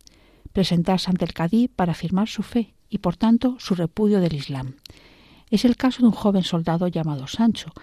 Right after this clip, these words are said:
que, nacido en Galia y capturado en su infancia, servía en la Guardia Amiral. Fue degollado inmediatamente por blasfemo. A los dos días fueron seis los testigos de la fe, el sacerdote Pedro y los monjes Valabonso, Sabiniano, Bistremundo, Avencio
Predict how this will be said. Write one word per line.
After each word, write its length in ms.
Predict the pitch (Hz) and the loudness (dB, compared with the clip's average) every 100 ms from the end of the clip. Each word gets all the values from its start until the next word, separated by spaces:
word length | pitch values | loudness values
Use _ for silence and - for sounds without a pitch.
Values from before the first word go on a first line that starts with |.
| - _ _ | -20 _ _
que, 180 | - 180 | -6 -2
nacido 380 | 190 160 233 254 | 0 0 2 4
en 100 | 233 | 4
Galia 340 | 233 202 165 | 2 -2 -6
y 20 | - | -10
capturado 540 | - - - 170 160 | -10 -8 -2 0 0
en 80 | 185 | 0
su 100 | 220 | -2
infancia, 540 | 202 202 180 185 165 - _ | 0 0 0 -4 -6 -8 _
servía 420 | - - 180 208 240 | -4 0 2 2 2
en 80 | |
la 60 | 214 | 2
Guardia 320 | 156 156 165 | 0 -2 -2
Amiral. 340 | 151 139 135 - - _ - - _ _ _ _ | -2 -4 -8 -12 -18 _ -20 -20 _ _ _ _
Fue 200 | - 208 | 2 4
degollado 540 | 190 170 170 190 202 | 6 4 4 2 4
inmediatamente 560 | 196 165 - 156 156 147 | 2 2 0 -2 -2 -6
por 140 | 143 | -8
blasfemo. 520 | 123 - - 131 123 _ _ - _ _ _ | -8 -10 -8 -8 -12 _ _ -20 _ _ _
A 80 | - | 2
los 140 | 175 | 2
dos 180 | 180 214 | 4 2
días 200 | 240 247 | 2 0
fueron 320 | - 180 175 | 0 0 0
seis 300 | 160 - 233 | 0 0 -2
los 140 | 190 - | -2 -6
testigos 400 | 165 - 151 151 | -6 -4 -4 -2
de 60 | |
la 100 | 143 | -4
fe, 260 | 139 220 196 - _ _ | -4 -4 -4 -8 _ _
el 120 | - 190 | -4 -2
sacerdote 500 | 185 - 170 165 143 | -2 -2 -2 -2 0
Pedro 380 | 220 214 190 - | 2 2 0 -2
y 60 | |
los 180 | 202 185 | -2 2
monjes 380 | 233 - 240 - | 2 2 -4 -4
Valabonso, 640 | 156 147 220 226 - 247 - | -4 0 2 2 2 -6 -8
Sabiniano, 680 | - 160 151 170 180 175 175 - - | -6 -4 0 0 2 -2 -4 -14 -4
Bistremundo, 760 | 196 170 - 170 220 214 226 226 | -2 -2 0 4 4 4 2 -2
Avencio 760 | - 175 180 196 - - 202 | -2 0 2 2 -2 -4 -2